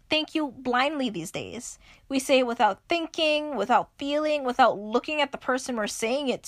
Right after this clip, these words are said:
to. Sometimes we say sarcastically. The word itself has almost become a reflex. It's not something we're really putting thought in.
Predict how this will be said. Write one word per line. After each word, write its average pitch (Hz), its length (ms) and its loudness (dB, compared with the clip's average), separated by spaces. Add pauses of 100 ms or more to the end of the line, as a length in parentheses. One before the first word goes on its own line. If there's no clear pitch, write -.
to. 185 360 -4 (400)
Sometimes 285 500 0
we 262 60 -2
say 247 380 0 (200)
sarcastically. 269 1200 0 (500)
The 269 80 0
word 302 240 4
itself 294 400 2
has 254 300 0
almost 294 320 2
become 269 340 -2
a 196 100 -4
reflex. - 1160 -8 (380)
It's 254 120 -4
not 320 200 2
something 302 380 0
we're 277 140 0
really 254 380 0
putting 240 400 -4
thought 254 480 6
in. 190 400 -2